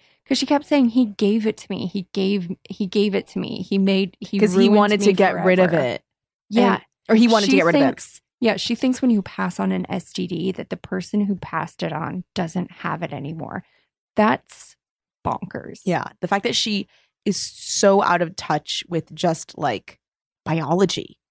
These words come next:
Speaker 2: It was
Speaker 1: Yeah.
Speaker 2: insane.
Speaker 1: She's really been fucked
Speaker 2: 'Cause
Speaker 1: in the
Speaker 2: even,
Speaker 1: head.
Speaker 2: yeah, c-, exactly. And, um, Jane even says, like, "How messed up in the head are you? Like, don't you know how viruses work? Like,
Speaker 1: Yeah.
Speaker 2: you don't just give them to someone to get rid of them. Like,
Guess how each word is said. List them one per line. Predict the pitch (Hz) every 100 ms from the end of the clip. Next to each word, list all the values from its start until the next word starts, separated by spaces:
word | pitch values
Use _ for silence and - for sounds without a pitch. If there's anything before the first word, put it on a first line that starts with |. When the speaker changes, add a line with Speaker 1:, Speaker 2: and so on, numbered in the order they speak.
| _ _ _
Speaker 2:
It | 185 185
was | 185
Speaker 1:
Yeah. | 170
Speaker 2:
insane. | 151 - 156 92 60 180
Speaker 1:
She's | - - 214 190
really | 185 196 196 185 180
been | 175 165 175 208 190 - _
fucked | - - - _ -
Speaker 2:
'Cause | - 240
Speaker 1:
in | 190
the |
Speaker 2:
even, | 302 - 320
Speaker 1:
head. | 202
Speaker 2:
yeah, | 311 311 - - -
c-, | -
exactly. | 254 320 339 277
And, | 247 233 -
um, | 220 208 196 _ _ _ _ _ _ 185
Jane | 277 311
even | 262 220 185
says, | - 240 202 180
like, | 123 95 -
"How | - 302 339
messed | 196 175 -
up | - -
in |
the | 208
head | 190 185 -
are | - 208
you? | 277 208
Like, | 175 175
don't | 226 -
you | 269
know | 180 160 175
how | 240
viruses | 185 165 185 202 208
work? | 160 147 131 - - 180
Like, | 202 202
Speaker 1:
Yeah. | 175 185 -
Speaker 2:
you | 233
don't | 269 339
just | 370 240 175
give | - 247
them | 277
to | 247
someone | 233 208 190
to |
get | 196 208 -
rid | 165 165 254
of | 285 185
them. | 147 143 160
Like, | 170 170